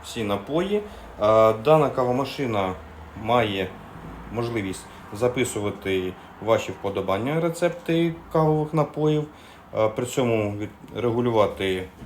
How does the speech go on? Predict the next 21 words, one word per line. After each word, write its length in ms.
кількість, 680
е, 420
кави, 240
яка 160
наливається, 540
і 220
її 440
міцність. 640
Кавомашина, 1000
е, 60
в 760
меню 200
має 280
українську 480
мову. 360
Е, 600
також, 640
е, 380
кавомашина 500
має 320
спеціальну, 880